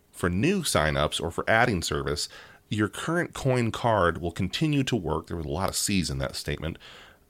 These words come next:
until the battery dies. And then after that, it'll just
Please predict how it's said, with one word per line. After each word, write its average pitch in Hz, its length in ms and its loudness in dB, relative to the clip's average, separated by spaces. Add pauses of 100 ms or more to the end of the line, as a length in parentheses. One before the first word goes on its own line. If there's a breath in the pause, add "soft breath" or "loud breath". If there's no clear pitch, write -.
(180)
until 113 420 4
the 113 80 2
battery 90 440 4
dies. 60 400 -2 (1700)
And 101 100 2
then 98 100 6
after 90 260 2
that, 76 280 2
it'll 82 160 -2
just 78 280 -4